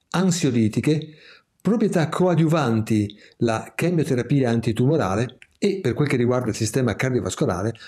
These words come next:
proprietà ipotensivanti, anche se sono state osservate solo in modelli sperimentali.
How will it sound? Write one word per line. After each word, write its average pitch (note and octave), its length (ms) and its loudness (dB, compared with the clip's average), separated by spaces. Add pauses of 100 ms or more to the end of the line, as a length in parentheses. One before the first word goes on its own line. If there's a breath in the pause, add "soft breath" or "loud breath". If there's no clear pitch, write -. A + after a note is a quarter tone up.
(120 loud breath)
proprietà D3 560 0
ipotensivanti, D3 1300 0 (300 loud breath)
anche E3 300 0
se - 480 -2
sono A#2+ 240 -2
state C3 240 -2
osservate A2+ 520 -2
solo B2+ 340 0
in C#3 140 2
modelli C3+ 600 2
sperimentali. G#2 800 -2